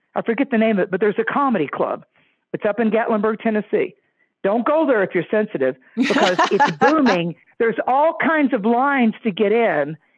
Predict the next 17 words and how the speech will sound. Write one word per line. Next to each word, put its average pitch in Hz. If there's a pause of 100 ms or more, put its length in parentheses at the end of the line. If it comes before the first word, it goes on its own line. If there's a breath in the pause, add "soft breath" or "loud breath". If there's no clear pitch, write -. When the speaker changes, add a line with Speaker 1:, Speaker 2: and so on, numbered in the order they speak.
Speaker 1:
Now, 196
listen 294
to 220
the 214
opposite 254
of 175
this. 185 (340 loud breath)
And 220
if 233
you 233
go 285
there, 214
they, 202
they, 208 (200)
they 202
insult 208
people. 139